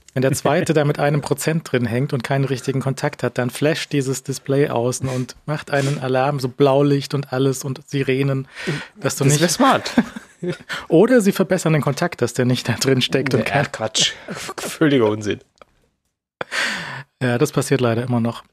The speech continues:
Speaker 1: Mm. Und das andere Ding mit den AirPods ist halt, was jetzt nicht für dieses Jahr, aber irgendwann vielleicht angedacht ist, in einer Kameras reinzupacken. Und da wäre ich dann schon auch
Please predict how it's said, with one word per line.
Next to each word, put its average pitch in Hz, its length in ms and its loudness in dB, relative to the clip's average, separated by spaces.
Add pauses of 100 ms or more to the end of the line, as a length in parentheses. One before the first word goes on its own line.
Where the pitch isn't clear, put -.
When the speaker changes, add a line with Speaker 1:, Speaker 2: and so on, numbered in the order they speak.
(160)
Speaker 1:
Mm. 135 240 4
Und 127 60 -8 (600)
das 139 140 0
andere 180 300 6
Ding 170 140 4
mit 160 160 4
den 160 100 2
AirPods 151 380 2
ist 143 180 -4
halt, 131 220 0 (460)
was - 460 -4 (800)
jetzt - 220 -8
nicht 147 160 0
für 143 100 2
dieses 147 280 2
Jahr, 139 140 4
aber 131 140 2
irgendwann 135 560 2
vielleicht 123 400 0
angedacht 127 540 -2
ist, 139 200 -8
in 131 60 0
einer 120 200 0
Kameras 113 580 -4
reinzupacken. 110 680 -8
Und 120 140 -4
da 131 160 0
wäre 127 140 4
ich 123 100 0
dann 127 160 -2
schon 127 180 -4
auch 131 260 -2